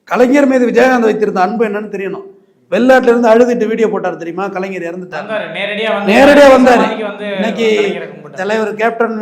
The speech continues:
Speaker 1: விஜயகாந்த் இறந்துட்டாரு, அவன் அவன் உட்காந்து சினிமா நடிகர்லாம் எங்கெங்க உட்காந்து வீடியோ போடுறான், வர முடியாத தூரத்துல இருக்கான். ஆனா அன்னைக்கு அவர் உடம்பு முடியல, இன்னைக்கு விஜயகாந்துக்கு முடியல.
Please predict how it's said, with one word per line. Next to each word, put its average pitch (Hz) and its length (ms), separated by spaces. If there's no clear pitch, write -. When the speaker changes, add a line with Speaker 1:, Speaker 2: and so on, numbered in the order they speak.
Speaker 1:
விஜயகாந்த் 220 520
இறந்துட்டாரு, 214 560
அவன் 208 360
அவன் 226 60
உட்காந்து 214 340
சினிமா 220 340
நடிகர்லாம் 202 340
எங்கெங்க 214 360
உட்காந்து 196 180
வீடியோ 196 240
போடுறான், 156 340
வர 208 160
முடியாத 214 300
தூரத்துல 208 360
இருக்கான். 202 260
ஆனா 196 120
அன்னைக்கு 190 500
அவர் 196 160
உடம்பு 226 420
முடியல, 247 200
இன்னைக்கு 185 300
விஜயகாந்துக்கு 214 540
முடியல. 233 320